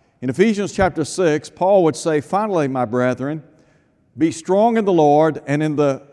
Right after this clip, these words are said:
strength or power of his might. Put on the whole armor of God, that you might be able to stand against the wiles or the schemes of the devil."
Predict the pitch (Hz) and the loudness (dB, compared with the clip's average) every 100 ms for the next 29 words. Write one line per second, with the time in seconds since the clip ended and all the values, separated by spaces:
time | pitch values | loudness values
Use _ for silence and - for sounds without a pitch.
0 | _ - - 208 202 165 - 151 135 - | _ -18 -4 0 0 -2 -4 -4 -4 -6
1 | 214 214 190 165 143 139 135 143 139 101 | -2 0 2 2 0 -6 -4 -4 -4 -6
2 | 92 _ _ _ _ _ _ _ _ _ | -12 _ _ _ _ _ _ _ _ _
3 | 180 220 226 208 175 202 190 180 180 123 | -2 0 2 0 0 2 2 2 0 -2
4 | 98 131 127 139 110 139 135 147 151 151 | 0 0 2 0 -4 -6 -2 -2 -2 -2
5 | 147 143 - 160 160 139 147 - 139 127 | -4 -6 -4 -4 -2 -4 -6 -6 -4 0
6 | 170 151 123 143 135 127 120 - 175 196 | 2 2 2 -2 -4 -8 -10 -12 -8 -4
7 | 151 120 123 131 - - _ _ _ _ | -2 -4 -6 -10 -14 -20 _ _ _ _
8 | _ - 135 - 135 147 143 95 | _ 0 0 0 0 2 0 -4